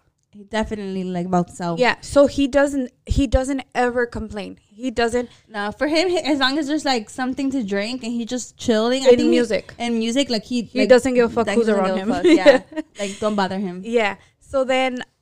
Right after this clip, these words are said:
Speaker 2: um, he doesn't ever complain, but I have, you know, to be honest, I have always planned
Speaker 1: Lean towards our
Speaker 2: accordingly,
Speaker 1: family.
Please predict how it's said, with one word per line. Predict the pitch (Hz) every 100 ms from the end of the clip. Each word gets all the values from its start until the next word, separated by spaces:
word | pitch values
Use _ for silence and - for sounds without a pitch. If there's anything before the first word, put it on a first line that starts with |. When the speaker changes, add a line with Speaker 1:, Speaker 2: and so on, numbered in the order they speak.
| -
Speaker 2:
um, | 220 214 214
he | 208 254
doesn't | 262 285 320
ever | 247 247
complain, | 269 240 - 220 214 254 269
but | 220
I | 220 214
have, | 202 226 240 233 _ _ _
you | 226
know, | 208 196 196 -
to | 214
be | 226
honest, | 208 208 226 220
I | 220
have | 202 220 214
always | - 208 214 - - _ _ _ _ _ -
planned | - 226 208 214 226
Speaker 1:
Lean | 233 247 233
towards | 240 220 -
our | 208
Speaker 2:
accordingly, | 254 247 262 247 247 247 247 240 - _ _
Speaker 1:
family. | _